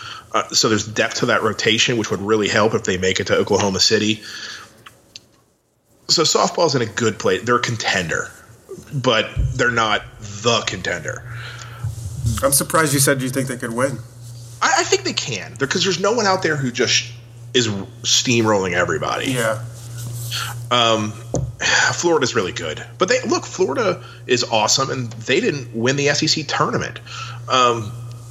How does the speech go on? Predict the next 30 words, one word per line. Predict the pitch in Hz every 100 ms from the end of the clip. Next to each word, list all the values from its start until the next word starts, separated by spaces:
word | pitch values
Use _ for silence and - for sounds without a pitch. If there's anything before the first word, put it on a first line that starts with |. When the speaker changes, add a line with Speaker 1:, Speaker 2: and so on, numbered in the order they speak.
| - -
Speaker 1:
there's, | 139 147 120
what, | 120 98 -
eight, | 139 -
nine | 131 127 131 143
S | 139 151
E | 151
C | 151
teams | 151 143 143
made | 143 143
it |
to | 139
the | 143
Super | 156 151
Regionals, | 143 147 147 156 151 - - - - - - - - - -
and | 117 120
we | 143
play | 156 156
those | 147 143
teams | - 131 123 123 117 -
week | 113 110 117
in, | 110
week | 101 98
out, | 95 76 -
so | 101
there's | 92
gonna | - 110
be | 113
no | 113 107
intimidation | 95 - - 107 95 92 92 82
factor. | 85 80 - 71